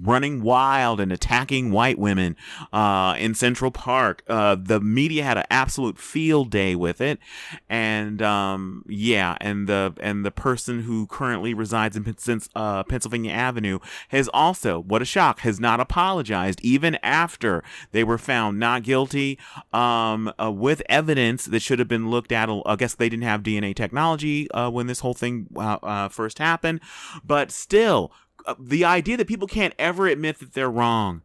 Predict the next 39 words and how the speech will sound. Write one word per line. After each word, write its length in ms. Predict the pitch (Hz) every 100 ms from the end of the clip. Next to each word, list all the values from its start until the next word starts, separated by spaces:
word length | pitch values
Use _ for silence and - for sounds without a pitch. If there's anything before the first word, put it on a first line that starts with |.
| _ _ _ - - -
Um, 340 | 139 135 127 127
it, 120 | - 147 -
I 140 | 127
wouldn't 180 | 165 214
be 140 | 175 151
happy. 500 | 170 190 - 175 -
I'm 100 | 185
not 140 | 185
claiming 260 | 196 175 165
I 80 |
like 340 | 143 123 139 185
to 80 | 151
be 120 | 147
like, 180 | 131 123
"Yes, 200 | 139 139
I 80 |
was 160 | 127 110
wrong," 240 | 156 196
but 140 | 143 120
no, 300 | 131 185 202
when 220 | 117 117
you 140 | 214
send 420 | 262 240 233 208 -
children 720 | - 190 214 214 139 92 80 - - - -
to 180 | 180
prison, 560 | 156 - 202 214 185 139
and, 240 | - 160 -
and 160 | 165 165
it 80 |
wasn't, 320 | 180 240 220 165
and, 180 | 170 -
and 180 | 156 147
basically 520 | 185 226 208 196 165
this 160 | 147 185
whole 220 | 170 -
idea 300 | 143 143 151
of 80 | -
keeping 440 | - 185 185 180
children 540 | - 175 156 147 139